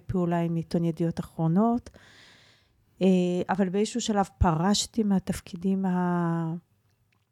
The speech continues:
מנהלתיים בעמותה, כי הרגשתי, אה, לא שייכת, והרגשתי שאני לא יכולה להוביל שינוי חברתי כמו שהאמנתי שצריך להוביל, מקצועי וחברתי, אה,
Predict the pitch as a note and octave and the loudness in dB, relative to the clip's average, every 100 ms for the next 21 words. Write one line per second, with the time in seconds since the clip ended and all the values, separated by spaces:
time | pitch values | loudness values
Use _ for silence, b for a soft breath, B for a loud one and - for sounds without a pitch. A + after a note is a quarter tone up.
0 | _ _ _ _ b b - A3 G#3 F#3+ | _ _ _ _ b b -2 2 2 0
1 | - G#3+ G#3+ G3+ F3 F3 - - A3+ A#3+ | -2 -4 0 0 0 -4 -4 -2 0 0
2 | B3 - - F#3 F3+ F#3 G3 - - G#3+ | -2 -4 0 2 2 0 -2 -4 -2 0
3 | G#3+ A3 A3 A3+ - F#3 F3 E3+ E3 F#3+ | 0 0 -2 -4 -2 0 0 0 -2 -2
4 | - F3+ F3+ - A#3+ C4 - b b b | 0 0 0 0 0 0 -4 b b b
5 | b b b b - F3+ G3 F#3 G3 A#3 | b b b b -6 2 2 2 0 0
6 | - C4 - G3 F#3 F#3+ A3+ A#3 G#3+ G#3 | 0 -2 0 0 0 0 -2 -2 -2 2
7 | F#3+ E3 G3+ - G3 F#3 A3+ A#3+ - _ | 2 0 -4 -6 -8 -6 -6 -6 -12 _
8 | b b b - - F3 E3 D#3+ A3+ A3+ | b b b -6 0 0 0 -2 -4 -2
9 | G3 F3+ F3 E3 F3 G3+ - - F3+ - | -4 -2 0 2 4 2 -2 -2 -2 0
10 | E3 G3+ A3 F#3 E3+ D#3 D#3+ F3 - - | 4 4 4 0 -2 0 -2 -4 -6 -4
11 | - G#3+ A3 - E3+ E3+ - C#4+ C#4+ b | 0 0 0 -2 -2 -2 0 0 0 b
12 | b b b b _ _ F#3+ | b b b b _ _ -2